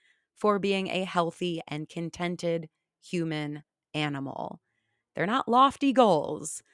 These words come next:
These are requirements.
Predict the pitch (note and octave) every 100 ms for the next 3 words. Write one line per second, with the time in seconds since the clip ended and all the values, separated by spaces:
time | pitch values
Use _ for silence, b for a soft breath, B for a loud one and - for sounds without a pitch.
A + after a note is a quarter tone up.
0 | _ _ _ D#3+ E3 D#3 C#3+ C#3 D3 _
1 | _ _ - D#3+ F3 - - F3+ E3+ D#3
2 | C#3 C3 - - - - -